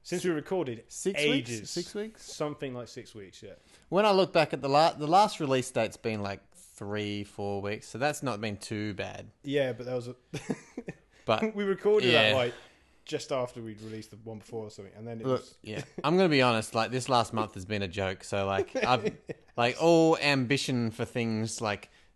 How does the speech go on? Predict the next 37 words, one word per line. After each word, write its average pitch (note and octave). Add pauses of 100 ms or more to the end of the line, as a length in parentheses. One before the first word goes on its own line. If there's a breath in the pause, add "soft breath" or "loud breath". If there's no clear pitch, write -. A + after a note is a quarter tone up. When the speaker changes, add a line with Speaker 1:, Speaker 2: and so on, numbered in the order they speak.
Speaker 2:
Puppies A2
and A2+
Watermelon, B2
like, A2
the -
comic, B2+
like, G2+ (380 soft breath)
I'm A#2
not A#2
sure A#2
if G#2
you -
noticed G2+
there's G2+
been G2
a F#2
comic F#2+
update F#2+
last G2
couple F#2
of F#2
weeks, F#2
like F#2+ (340 soft breath)
Speaker 1:
I C#3+
hadn't E3+
noticed, A2
but C3+
you, D3 (100)
how's F#3
the E3+
cala-, E3 (100)
calendar C#3+
going? G#2 (460)
Speaker 2:
Also, A2 (200)
similar G#2+
position. F#2+
It's -